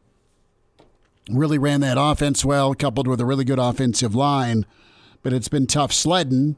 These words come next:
which it's tough sledding for about everybody in the Big Ten offensively. So,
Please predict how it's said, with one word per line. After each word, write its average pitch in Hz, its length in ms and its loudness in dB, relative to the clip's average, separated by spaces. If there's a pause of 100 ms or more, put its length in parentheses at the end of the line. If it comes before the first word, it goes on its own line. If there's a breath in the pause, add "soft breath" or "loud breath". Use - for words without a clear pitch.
(120)
which - 420 -4
it's 143 180 -4
tough 180 200 0
sledding 175 360 0
for 180 100 0
about 180 220 2
everybody 147 500 -2
in 101 100 -6
the 107 80 -4
Big 95 220 -8
Ten - 280 -12 (600 loud breath)
offensively. 127 840 -2 (140)
So, 131 500 0